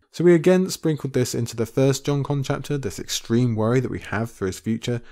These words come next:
and how he's kind of taken all of his morality restrictors off. He thinks that the huge mistake of his life, the one that cost him Rhaegar, and the war as well, came from him not being brutal enough, from valuing human life, from not being Tywin-esque enough.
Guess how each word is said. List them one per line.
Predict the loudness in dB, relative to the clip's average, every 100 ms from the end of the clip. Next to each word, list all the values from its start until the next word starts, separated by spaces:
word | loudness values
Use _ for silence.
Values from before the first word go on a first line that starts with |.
| -8
and | -2
how | 0 2
he's | 0
kind | 0 0
of | 0
taken | 0 2 2
all | 0
of | 0
his | -2 -4
morality | -4 -2 0 0 -2
restrictors | -4 -4 -4 -2 -2
off. | -4 -8 _
He | -2
thinks | 2 0 0
that |
the | -2 -2
huge | 0 -2 -2
mistake | -4 -2 -2
of | 0
his | 0
life, | 0 -2 -4 -8 -8
the |
one | -4 -2
that | -4
cost | -6 -8 -6
him | -2
Rhaegar, | 0 0 0 -2 -2
and | -4 -6
the |
war | -4 -4 -4
as |
well, | -4 -4 -6 _
came | -4 -2 0
from | 0
him | 0
not | 0 -2 -2
being | -4 -2
brutal | 2 2 2 -6
enough, | -8 -10 -12 -18
from | -4 -4 0
valuing | 2 4 2 -2 -6 -8
human | -4 -4 -4
life, | -4 -6 -10 _
from | _ 2
not | 4 2
being | 0 0 -2 _
Tywin-esque | -2 2 2 2 0 -4
enough. | -8 -10 -14